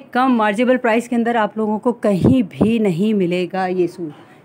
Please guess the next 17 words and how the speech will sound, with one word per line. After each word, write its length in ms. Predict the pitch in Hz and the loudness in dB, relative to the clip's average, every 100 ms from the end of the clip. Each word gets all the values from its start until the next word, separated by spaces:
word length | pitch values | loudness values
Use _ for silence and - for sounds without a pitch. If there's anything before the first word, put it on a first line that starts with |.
| - | -6
ये 120 | 208 | -4
मैं 120 | 226 208 | -2 -4
आपको 220 | 190 190 | -6 -10
बता 220 | 160 165 | -8 -10
सकती 280 | 151 - 156 | -10 -10 -4
हूँ। 100 | 175 | -2
ये 100 | 180 | -2
देखें 260 | 151 143 127 _ - _ - - - - - - - - - - - | -4 -12 -18 _ -20 _ -20 -20 -20 -20 -20 -20 -20 -20 -20 -10 -2
Coat 240 | 233 247 | 0 0
number 340 | 233 220 233 269 - | -2 -2 -2 -4 -4
four, 380 | 214 190 156 - - - | 0 0 0 -4 -16 -8
जिसने 260 | 196 262 269 | -4 -2 0
भी 80 | 262 | 2
order 240 | 240 247 | 2 0
करना 260 | 247 233 240 | 0 0 0
हो 240 | 262 294 - - - - - - | 0 -2 -6 -20 -20 -20 -20 -14
foreign 420 | - 226 240 | -4 0 0